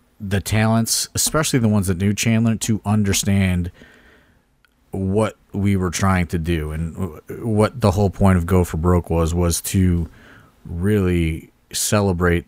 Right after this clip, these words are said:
the memory of Chandler Biggins and, you know, bring it all together with this tournament. Uh, so, you know, all, all that was no, like, in character or anything. That was totally just, "Hey, sit down on this couch.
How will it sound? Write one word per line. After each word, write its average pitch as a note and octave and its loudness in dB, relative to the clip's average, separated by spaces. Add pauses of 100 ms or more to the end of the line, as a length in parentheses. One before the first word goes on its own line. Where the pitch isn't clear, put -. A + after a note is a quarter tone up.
the G2+ -2
memory F#2 0
of E2 -4
Chandler F2 0
Biggins E2+ -2
and, F2 -2
you G2+ 2
know, F2 -2
bring G2 4
it F2+ 4
all F2+ 0
together E2+ 0
with D#2+ -4
this D#2+ -4
tournament. F2 -2 (600)
Uh, D2 0 (400)
so, F#2+ 0 (880)
you B2 2
know, G#2 -2 (400)
all, A2 -2
all B2+ 0
that A2 0
was F#2+ 0
no, G#2 2 (120)
like, F2+ -2 (300)
in A#2+ 2
character G#2 2
or F2 0
anything. G2 2
That F#2 -2
was - -6
totally G#2 0
just, F#2 -2 (840)
"Hey, A2 0
sit G#2 -2
down A2 2
on G2+ 2
this G2 0
couch. - 0